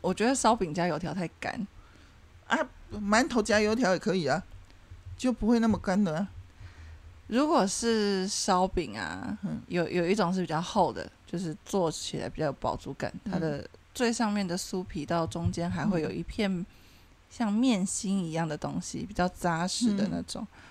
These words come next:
Speaker 1: 我不喜欢那个，我喜欢全酥皮。
Speaker 2: 哦。
Speaker 1: 嘿，那个，然后要加葱蛋。
Speaker 2: 那你下次试试看用馒头夹。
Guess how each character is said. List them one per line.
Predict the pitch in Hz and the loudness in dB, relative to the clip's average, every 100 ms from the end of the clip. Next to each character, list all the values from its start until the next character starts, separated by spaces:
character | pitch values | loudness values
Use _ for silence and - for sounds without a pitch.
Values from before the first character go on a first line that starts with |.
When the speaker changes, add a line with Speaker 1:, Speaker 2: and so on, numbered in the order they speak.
| - - | -14 -8
Speaker 1:
我 | 185 | -4
不 | |
喜 | 214 | -2
欢 | 165 | -2
那 | 160 | -2
个， | 151 - | -6 -6
我 | 175 | -4
喜 | 180 | -2
欢 | 175 | -2
全 | - 156 | -2 -4
酥 | 180 - 160 | -4 -4 -4
皮。 | - - 220 - - - - - - | -4 -6 -8 -12 -20 -20 -20 -18 -10
Speaker 2:
哦。 | 175 170 175 185 | -8 -6 -8 -6
Speaker 1:
嘿， | 180 - - - - - | -6 -6 -12 -18 -16 0
那 | 226 | 2
个， | 190 175 165 - | 2 0 -2 -2
然 | 165 | 0
后 | 196 | 4
要 | 190 | 4
加 | 202 170 170 | 4 2 0
葱 | 156 165 | -2 -2
蛋。 | 160 208 - - - - - - | -2 -4 -10 -20 -20 -20 -20 -14
Speaker 2:
那 | - 226 | -4 -2
你 | 190 | 0
下 | 240 208 | 0 -2
次 | - 202 | -2 -6
试 | - - | -6 -4
试 | |
看 | 247 208 | -2 -2
用 | 185 | -2
馒 | 190 151 180 | -2 -2 -4
头 | 156 | -6
夹。 | - 131 135 | -4 -6 -6